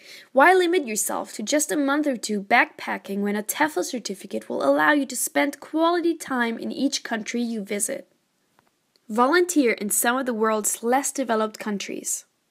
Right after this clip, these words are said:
Teaching English is not always about making money while traveling. There are many organizations around the world that need English teachers to help the less fortunate.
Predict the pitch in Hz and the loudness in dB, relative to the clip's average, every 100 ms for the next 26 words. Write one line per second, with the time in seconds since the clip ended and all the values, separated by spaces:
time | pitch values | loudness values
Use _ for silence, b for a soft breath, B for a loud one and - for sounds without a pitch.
0 | _ _ _ _ _ _ _ - B B | _ _ _ _ _ _ _ -20 B B
1 | B 294 - 370 - 226 214 214 233 269 | B 2 4 2 0 0 0 0 0 0
2 | 330 - 294 285 247 220 214 220 214 208 | 0 0 2 2 0 2 2 2 -4 -2
3 | 208 214 247 214 190 190 208 202 - - | 0 2 2 2 2 0 -2 -2 -4 -12
4 | - _ b b b - 311 262 226 233 | -14 _ b b b 4 6 6 2 -2
5 | 269 247 240 247 220 233 220 202 202 196 | -2 -2 -2 -2 -2 -4 -4 -4 -4 0
6 | 208 214 247 240 226 214 214 - 220 226 | 0 0 -2 -2 0 0 -2 -4 -2 0
7 | 247 285 302 247 254 240 - 226 - 214 | 2 2 0 -2 -2 -4 -6 -6 -4 -4
8 | - - 226 - 302 302 226 208 208 - | -4 -4 -2 2 2 0 -2 -2 -2 -4
9 | 220 214 - - _ | -4 -4 -8 -12 _